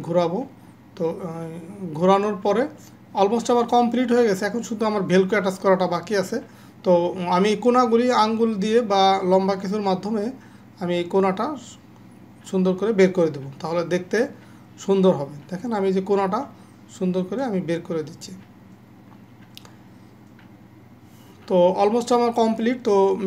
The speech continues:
ভিডিওটা দেখে আশা করি আপনারা শিখতে পারছেন এই ধরনের, আহ, মোবাইল পা-, পার্স কীভাবে তৈরি করা যায় বা মোবাইল পাউচ কীভাবে সহজে তৈরি করা যায়। তো এখন আমি একটা ভেলক্রো অ্যাটাচ করব। তো ভেলক্রো দুইটা অংশ, দুইটা অংশ আমি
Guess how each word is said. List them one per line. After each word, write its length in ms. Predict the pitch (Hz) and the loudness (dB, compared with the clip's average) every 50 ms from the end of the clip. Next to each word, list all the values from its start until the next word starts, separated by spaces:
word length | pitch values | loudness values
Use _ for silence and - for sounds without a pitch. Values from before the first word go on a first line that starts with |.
| 180 | 0
ভিডিওটা 420 | 156 190 196 226 233 226 240 233 226 | 2 4 6 6 6 6 6 2 4
দেখে 300 | 185 190 214 202 208 240 | 4 2 2 2 2 0
আশা 220 | 233 - - 247 | -2 -2 -4 -6
করি 180 | - 262 247 233 | -4 -2 0 0
আপনারা 460 | 214 196 220 214 208 208 208 208 208 214 - - | 0 0 -2 0 2 2 2 0 -2 -6 -10 -14
শিখতে 380 | - - - 240 226 - - 240 | -10 -8 -8 -8 -4 -2 -2 -2
পারছেন 460 | 240 226 190 - - 220 269 302 311 - - | 0 -2 -4 -2 -4 -6 -6 -6 -8 -8 -4
এই 180 | 202 190 185 185 185 - - | -2 -2 -2 -2 -6 -8 -4
ধরনের, 380 | - 196 190 190 190 185 180 | 0 0 2 4 4 4 4
আহ, 340 | 196 233 226 185 170 170 170 | 2 -2 -6 -8 -6 -4 -4
মোবাইল 360 | 165 170 175 180 180 185 190 185 | -2 0 2 2 4 2 2 2
পা-, 360 | - 190 175 170 175 185 190 185 - | 2 2 2 2 2 0 -4 -4 -2
পার্স 220 | 185 180 190 185 - - - - - - - - | -2 -2 -2 -2 -4 -12 -18 -20 -20 -20 -14 -6
কীভাবে 320 | - 196 190 185 175 185 190 | -2 2 2 2 2 2 0
তৈরি 240 | 190 208 208 202 | 2 2 2 2
করা 220 | 196 190 196 180 170 | 2 2 2 2 2
যায় 140 | 156 170 180 | 2 2 0
বা 60 | 180 | 0
মোবাইল 320 | 170 170 170 175 175 170 170 | 0 -2 -2 -2 -2 -2 -2
পাউচ 240 | 175 180 190 214 - | -2 -2 -2 -2 -4
কীভাবে 260 | - 202 180 175 170 | -6 -4 -2 -2 -2
সহজে 300 | 170 - 185 170 156 170 | -2 -2 -4 -4 -4 -4
তৈরি 240 | 165 - 180 180 175 | -4 -2 0 0 0
করা 220 | 175 175 160 143 135 | -2 -4 -6 -8 -8
যায়। 140 | 135 143 - - - - - - - - | -12 -16 -20 -20 -20 -20 -20 -20 -6 -2
তো 80 | 208 | -2
এখন 200 | 202 190 196 240 | 0 0 0 -2
আমি 180 | 240 240 233 233 | 0 0 0 0
একটা 340 | 233 233 - 233 233 233 233 240 220 185 147 | -2 -2 -2 -2 -2 -2 -4 -6 -8 -8 -4
ভেলক্রো 280 | 151 180 202 220 - - | 0 0 0 0 0 0
অ্যাটাচ 300 | 233 202 175 175 - - | 0 0 0 -2 -4 -6
করব। 240 | - 170 143 151 | -8 -8 -6 -6
তো 120 | 151 160 175 | -6 -6 -2
ভেলক্রো 440 | 170 185 190 196 190 - 240 269 262 - - - - - - - - | 0 0 -2 0 0 -2 -2 -2 -2 -6 -14 -20 -20 -20 -20 -14 -6
দুইটা 300 | 151 151 202 196 185 247 | -2 0 0 2 4 4
অংশ, 300 | 247 220 202 185 - 247 285 294 294 - | 6 4 4 0 -4 -6 -6 -6 -6 -6
দুইটা 240 | - 214 196 185 214 | -6 -6 -4 -2 -2
অংশ 260 | 208 208 202 185 196 | -2 -4 -4 -4 -4
আমি 380 | 220 208 190 190 185 190 190 | -2 0 0 2 2 2 0